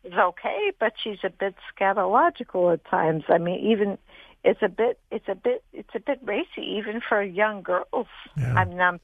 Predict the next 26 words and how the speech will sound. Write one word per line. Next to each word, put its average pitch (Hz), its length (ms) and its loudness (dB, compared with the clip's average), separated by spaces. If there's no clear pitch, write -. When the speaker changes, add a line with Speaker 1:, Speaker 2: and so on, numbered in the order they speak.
Speaker 1:
sorry 202 120 -8
to 165 180 -8
say 320 240 0
that. 185 320 2
I, 180 320 4
I 180 180 4
read 185 280 2
all 180 320 4
the - 60 -10
books, - 400 -2
but 170 220 2
Speaker 2:
A-, - 180 -6
and 170 160 2
Speaker 1:
I 208 120 4
Speaker 2:
that's 214 180 -4
Speaker 1:
don't, 214 180 -16
I 226 60 -6
wouldn't, 247 480 -2
I 226 140 4
wouldn't 240 400 -2
let 233 180 2
my 233 160 -2
children 320 540 -4
read 175 160 -4
these 170 160 -6
books 175 160 -4